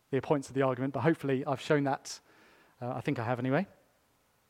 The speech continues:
Now, it is important to make sure that the Bible agrees with what's going on here, okay? And we're covering a lot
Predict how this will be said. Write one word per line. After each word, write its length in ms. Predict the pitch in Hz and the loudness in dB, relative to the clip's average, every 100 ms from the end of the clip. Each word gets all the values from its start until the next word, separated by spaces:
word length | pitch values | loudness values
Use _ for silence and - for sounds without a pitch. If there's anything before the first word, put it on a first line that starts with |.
| _ _ _ _ _ _ _ _ _ _ _ _ _ _ _ _ _ _ - _ _ _ _ _ _ _ _ _ _ _ _ - | _ _ _ _ _ _ _ _ _ _ _ _ _ _ _ _ _ _ -20 _ _ _ _ _ _ _ _ _ _ _ _ 0
Now, 120 | 147 | 4
it 80 | 165 | 4
is 120 | 151 | 2
important 480 | 220 160 196 185 160 | 0 4 6 6 2
to 60 | 143 | 2
make 180 | 156 | 0
sure 380 | - 160 143 131 - _ _ _ - | 4 4 4 2 -4 _ _ _ -4
that 120 | 147 | -2
the 60 | 135 | 4
Bible 280 | 151 147 | 6 6
agrees 540 | 139 151 143 123 - - | 2 2 0 0 -8 -6
with 100 | 139 | -4
what's 160 | 143 - | -4 0
going 160 | 143 | 2
on 100 | 139 | 2
here, 160 | 104 113 | 0 -4
okay? 240 | 110 156 - _ _ _ _ _ _ _ - _ _ _ _ _ - | 0 0 0 _ _ _ _ _ _ _ -20 _ _ _ _ _ -4
And 80 | |
we're 60 | 127 | 2
covering 260 | 170 151 151 | 4 4 4
a 40 | |
lot 460 | 170 208 175 - | 8 8 8 2